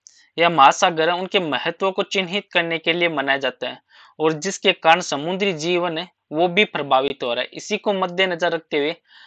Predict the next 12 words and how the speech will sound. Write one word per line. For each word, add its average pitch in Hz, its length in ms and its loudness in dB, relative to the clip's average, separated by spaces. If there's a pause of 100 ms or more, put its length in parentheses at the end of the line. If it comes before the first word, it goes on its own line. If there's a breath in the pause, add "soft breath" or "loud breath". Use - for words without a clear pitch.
(140 soft breath)
आठ 170 320 8
जून 165 300 -2
को 185 180 -2
विश्व 180 440 0
महासागर 147 580 2
दिवस 147 340 -2
के 151 120 0
रूप 139 260 -2
में 202 120 -8 (220)
मनाया 143 300 2
जाता 127 340 -6
है। 147 240 -20